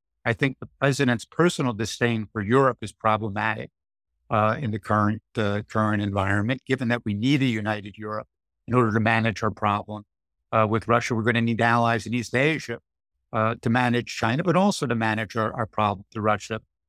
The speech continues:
to a certain extent. The Kremlin will almost certainly try to exploit,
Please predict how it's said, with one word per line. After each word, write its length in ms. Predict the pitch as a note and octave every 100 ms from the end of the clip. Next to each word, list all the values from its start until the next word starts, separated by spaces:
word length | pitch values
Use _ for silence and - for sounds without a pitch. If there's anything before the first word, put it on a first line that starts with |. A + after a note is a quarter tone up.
| _
to 160 | - A#2
a 40 |
certain 360 | G#2 A2 A2 A2+
extent. 420 | G#2 - G#2+ G#2 _ _ _ _ _ -
The 80 |
Kremlin 600 | - D3+ D#3 E3 D3 C#3 - _
will 120 | - B2+
almost 340 | C3 B2 -
certainly 340 | C3+ D3 B2+
try 260 | A2 A#2+ A2+
to 140 | G#2+
exploit, 540 | G2+ - - B2+ D#3